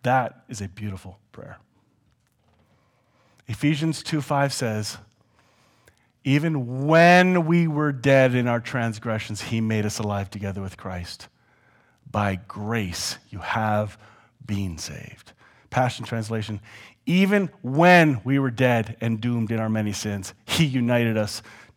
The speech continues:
into the very life of Christ and saved us by his wonderful grace." When Jesus died, we died. We were placed into Christ. While we were dead, blind, not knowing anything, we died with Christ, and we rose with him.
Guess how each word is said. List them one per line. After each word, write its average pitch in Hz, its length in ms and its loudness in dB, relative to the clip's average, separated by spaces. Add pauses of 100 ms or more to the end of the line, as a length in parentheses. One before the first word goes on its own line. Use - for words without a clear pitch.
(140)
into 156 240 2
the 143 80 -2
very 135 260 0
life 123 220 2
of 117 80 -12
Christ 110 340 -4
and 107 100 -12
saved 135 320 0
us - 140 -6
by 113 300 -2
his 101 180 -8
wonderful 104 320 -10
grace." 90 500 -12 (2250)
When 117 160 -6
Jesus 135 320 0
died, 123 280 -2
we 113 140 -2
died. 98 260 -4
We 117 120 -6
were 113 60 -6
placed 123 360 -6
into 123 160 -8
Christ. 87 460 -14 (800)
While 107 220 -2
we 131 80 0
were 135 80 0
dead, 87 360 -8 (200)
blind, 113 640 -4 (560)
not 110 220 -2
knowing 113 240 -2
anything, 110 440 -4 (600)
we 98 120 -6
died 98 300 -6
with 104 140 -10
Christ, 82 420 -16 (1000)
and 85 80 -18
we 82 80 -12
rose 80 300 -14
with - 140 -20
him. - 160 -20